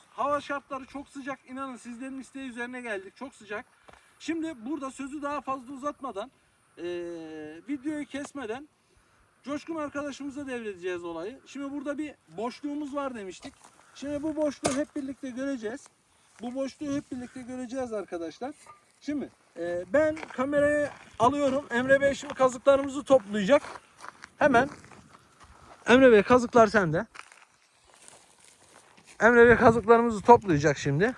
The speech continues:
Kablolarımızı toplayacak. Cihazımızı da kapatabilirsiniz Emre Bey. Tamam, kazıklar kalsın. Kablolarını bir topla önce. Şuradan şunu da al Emre Bey. Aynen o şekilde oraya biriktir.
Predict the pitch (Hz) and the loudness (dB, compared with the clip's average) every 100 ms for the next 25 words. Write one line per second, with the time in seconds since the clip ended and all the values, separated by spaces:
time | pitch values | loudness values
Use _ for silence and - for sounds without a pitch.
0 | - 190 185 190 190 180 175 175 - 208 | 2 6 6 8 8 6 4 -2 4 4
1 | - 143 196 - - _ _ - - _ | 4 -2 -2 -4 -14 _ _ -20 -20 _
2 | - 208 202 214 196 190 190 175 175 175 | 2 6 6 4 2 2 2 2 2 2
3 | 165 - 147 135 131 131 175 208 _ _ | 0 -2 0 0 0 0 -2 -6 _ _
4 | _ _ _ _ _ _ _ _ _ - | _ _ _ _ _ _ _ _ _ 4
5 | 220 233 - 247 262 285 269 196 175 - | 6 6 4 2 4 4 6 6 4 2
6 | 285 - 247 254 262 254 262 247 285 254 | -10 0 2 4 6 6 4 2 4 4
7 | 196 180 165 240 - _ _ _ _ _ | 4 2 2 0 -4 _ _ _ _ _
8 | _ _ _ _ - _ _ _ _ _ | _ _ _ _ -20 _ _ _ _ _
9 | _ _ - _ _ _ _ _ _ - | _ _ -20 _ _ _ _ _ _ 0
10 | 269 196 214 226 - - 269 240 185 151 | 4 6 6 2 -12 -2 2 8 8 8
11 | 139 139 196 220 - _ _ _ _ _ | 6 4 2 0 -10 _ _ _ _ _
12 | _ _ - 311 247 269 302 277 277 294 | _ _ 10 10 10 4 6 6 4 6
13 | 302 294 277 311 233 - | 8 12 10 10 2 -2